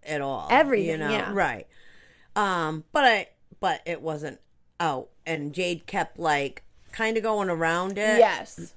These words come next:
Speaker 1: <clears throat> So I was like,
Speaker 2: Didn't want to
Speaker 1: "Maybe."
Speaker 2: admit it. Yeah.
Speaker 1: Yeah. So ne-, my first thought goes back to the night that the mom had,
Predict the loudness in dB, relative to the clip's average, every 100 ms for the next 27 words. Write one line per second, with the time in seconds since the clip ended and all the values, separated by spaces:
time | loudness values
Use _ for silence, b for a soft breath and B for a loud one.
0 | -14 -6 -6 -8 -14 -4 -2 0 -2 -6
1 | 0 2 6 6 6 6 6 6 6 6
2 | 4 4 4 4 -10 -20 -10 -4 -2 -4
3 | -8 b b b b b -8 -4 -4 -4
4 | -2 -2 -2 -4 -6 -4 -2 -2 -2 -6
5 | -2 -2 -2 -6 -6 -2 -2 -2 -2 -6
6 | -4 -6 -6 -6 -8 -8 -8 -6 -10 -12